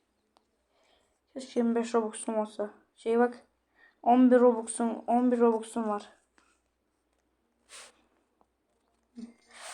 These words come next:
Paramızı hemen alalım. Park yeri de koyalım. Bence yavaş yavaş oluyor ya. Evet.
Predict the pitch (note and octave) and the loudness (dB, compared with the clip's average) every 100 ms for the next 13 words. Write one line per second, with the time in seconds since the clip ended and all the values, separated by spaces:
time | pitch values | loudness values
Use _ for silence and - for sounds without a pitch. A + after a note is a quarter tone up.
0 | - D4+ D#4+ D4+ D#4 D4+ D#4 D#4 C4+ C4 | 4 10 10 10 6 8 6 6 6 2
1 | C4+ - - _ _ _ _ _ _ _ | -2 -18 -20 _ _ _ _ _ _ _
2 | - C#4+ C#4 C#4+ C#4 C4 B3+ A#3+ A3 A3+ | -6 -4 -2 2 2 2 0 0 0 2
3 | B3 B3+ - - - _ - - - F#4 | 2 0 -4 -20 -20 _ -20 -20 4 8
4 | G#4+ G#4+ G#4 A4 G#4 G4+ G4+ G4 - D4+ | 10 12 12 12 10 8 6 2 0 8
5 | D#4+ D#4+ B3+ G3+ F#3+ F3 F3+ G#3 F#3+ F#3+ | 10 12 10 8 6 4 2 2 -2 -4
6 | - | -8